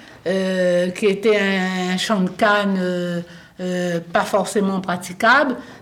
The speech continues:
même les cannes ne poussaient pas bien dessus. On a eu quand même, euh, et ça c'est Vincent qui a eu cette vision, il était très visionnaire, il a vu,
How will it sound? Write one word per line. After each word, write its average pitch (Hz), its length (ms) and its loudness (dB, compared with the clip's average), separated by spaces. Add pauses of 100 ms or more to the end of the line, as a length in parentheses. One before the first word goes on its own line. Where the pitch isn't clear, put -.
même 202 240 2
les 180 160 0
cannes 202 200 0
ne 214 60 0
poussaient 208 300 -4
pas 190 160 -2
bien 185 160 -4
dessus. 180 360 -4 (100)
On 233 200 2
a 220 140 4
eu 277 180 2
quand 214 160 0
même, 240 340 2 (380)
euh, 175 140 -4
et 190 80 0
ça 233 220 0
c'est 233 200 0
Vincent 202 520 0
qui 240 120 -2
a 190 120 2
eu 233 60 0
cette 208 260 0
vision, 190 480 0
il 220 100 0
était 202 240 -4
très 277 240 -2
visionnaire, 220 720 0 (320)
il 214 180 0
a 208 100 2
vu, 214 280 0